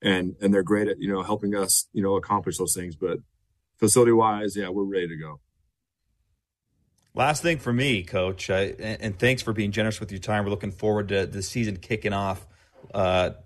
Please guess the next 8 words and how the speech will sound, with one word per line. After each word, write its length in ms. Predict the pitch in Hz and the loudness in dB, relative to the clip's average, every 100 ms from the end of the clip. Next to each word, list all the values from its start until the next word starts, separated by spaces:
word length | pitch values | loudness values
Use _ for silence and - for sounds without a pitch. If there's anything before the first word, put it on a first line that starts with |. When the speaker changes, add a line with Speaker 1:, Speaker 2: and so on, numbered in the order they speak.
| - | -4
Speaker 2:
on 180 | 110 98 | -2 -2
Friday 760 | - 110 110 113 95 82 85 - | -2 2 4 4 2 -2 -6 -6
upcoming. 580 | 101 - 107 92 85 85 - _ _ _ _ _ _ _ _ _ _ _ _ _ _ - | -6 -4 -4 -2 -4 -10 -18 _ _ _ _ _ _ _ _ _ _ _ _ _ _ -2
Who 180 | 135 226 | 6 6
in 80 | |
the 80 | 208 | 6
conference, 640 | - 156 160 - 104 82 - | 2 2 2 2 -4 -4 -2
just 280 | 139 - | -2 -2